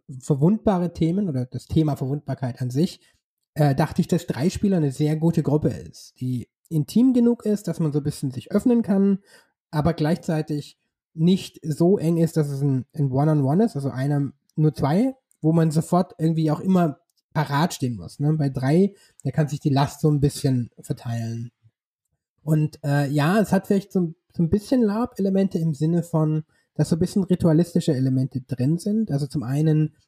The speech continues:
weil es keinen Spielleiter hat, muss ich ja irgendwie die bisschen die Inspiration finden und rausfinden, worum es im Spiel geht. Und dazu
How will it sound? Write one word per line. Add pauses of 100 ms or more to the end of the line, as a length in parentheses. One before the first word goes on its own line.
weil
es
keinen
Spielleiter
hat, (460)
muss
ich
ja
irgendwie (340)
die
bisschen
die
Inspiration
finden
und (300)
rausfinden,
worum
es
im
Spiel
geht.
Und
dazu